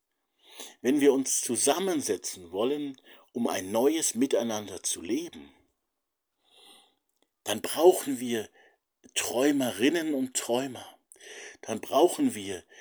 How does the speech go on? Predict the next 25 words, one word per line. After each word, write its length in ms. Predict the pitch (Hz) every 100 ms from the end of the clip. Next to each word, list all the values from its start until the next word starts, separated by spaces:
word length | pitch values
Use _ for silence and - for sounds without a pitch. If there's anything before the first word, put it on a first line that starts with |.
| - _ -
Träume, 580 | - 127 143 147 107
dann 200 | 92 101
brauchen 420 | 101 107 131 131 131
wir 80 |
den 240 | 127 120 117
großen 520 | 110 147 185 - 131
Traum 540 | - - - - - - - - -
von 240 | - - 139
einem 300 | - 104 101
Miteinander, 680 | 135 - 123 117 117 117 107 - - -
den 160 | 113 123
wir 80 | 127
aber 220 | 113 98
auch 140 | -
ganz, 420 | - 107 98 - - - _ _ _ _ _ _ _ _ _ _ _ _
ja, 160 | 101 90 -
praktisch 560 | - 175 - 120 -
und 300 | 80 95 - -
für 220 | - 135
den 160 | 104
Alltag, 600 | - - 180 185 - - -
für 120 | 101
das 160 | 196
Alltagsleben 880 | - - 135 135 - - 117 110 107 - - - - -
auch, 380 | - 101 -